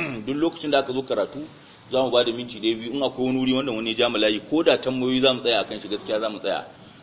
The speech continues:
saboda wani lokaci kan sa larabci manyan larabci za mu mai hadisi wa yadhharu zalika jaliyan <clears throat> malam yace zai bayyana karara maganan da yi a sama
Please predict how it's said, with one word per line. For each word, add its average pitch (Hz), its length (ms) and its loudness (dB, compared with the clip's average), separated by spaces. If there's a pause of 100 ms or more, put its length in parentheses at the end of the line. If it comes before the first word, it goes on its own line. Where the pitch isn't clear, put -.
saboda 107 240 -4
wani 117 120 -2
lokaci 127 280 -4
kan 107 140 -6
sa 113 160 0
larabci 98 460 0
manyan 104 320 -4
larabci 90 400 -2 (1080)
za 135 120 8
mu 127 120 2
mai 113 100 -2
hadisi - 400 -2 (1600)
wa 117 100 2
yadhharu 156 340 0
zalika 147 400 0
jaliyan 123 420 -4 (200)
<clears throat> - 160 -10
malam 139 280 -4
yace 131 280 -12 (100)
zai 147 140 -4
bayyana 120 500 -8
karara 135 500 -2 (200)
maganan 110 420 -10
da 110 60 -10
yi 117 220 -8
a 113 100 -8
sama 123 340 -8